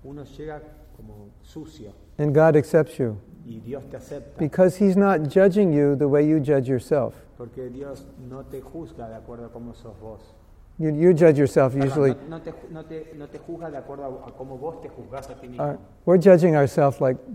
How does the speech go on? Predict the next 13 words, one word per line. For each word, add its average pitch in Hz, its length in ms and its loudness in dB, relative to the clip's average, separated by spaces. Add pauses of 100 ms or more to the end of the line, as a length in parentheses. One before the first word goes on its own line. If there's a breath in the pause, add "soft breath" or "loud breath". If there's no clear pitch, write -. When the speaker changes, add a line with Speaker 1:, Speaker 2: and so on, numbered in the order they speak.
(100)
Speaker 2:
based 139 280 2
on 131 160 0
material 143 480 4
failures 117 600 -4 (200)
Speaker 1:
Uno 135 540 -14
se - 180 -20
juzga 127 260 -16
a 120 40 -16
sí - 140 -20 (100)
mismo, 139 240 -16
Speaker 2:
or 147 120 2
moral 143 440 6
failures. 113 640 -4